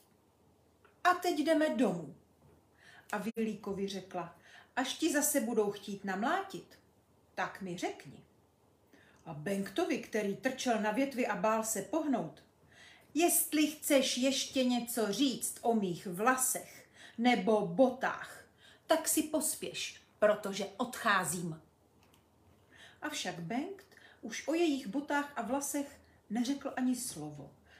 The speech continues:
A tak Pipi vzala plechovku do jedné ruky a špulku do druhé a šla s Tomim a Anikou domů. Když přišli do její zahrady, řekla: "Je, je,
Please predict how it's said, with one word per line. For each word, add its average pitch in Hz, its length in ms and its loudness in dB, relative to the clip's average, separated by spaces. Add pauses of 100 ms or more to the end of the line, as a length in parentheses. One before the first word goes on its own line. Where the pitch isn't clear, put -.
(100)
A 294 60 -6
tak 277 280 -4
Pipi 302 300 0
vzala 196 300 -6
plechovku 269 600 -4
do 220 100 -2
jedné 165 420 -2
ruky 277 580 -2 (260)
a 233 80 -4
špulku 302 560 0
do 190 180 -2
druhé 262 680 2 (420)
a 302 140 4
šla 170 300 -4
s - 180 -6
Tomim 233 460 0
a 165 80 -10
Anikou 180 580 -6
domů. 170 500 -4 (1300)
Když 220 220 -8
přišli - 360 -4
do 220 100 4
její 202 280 2
zahrady, 196 600 -2 (220)
řekla: 208 520 -2 (840)
"Je, 240 500 4
je, 240 400 4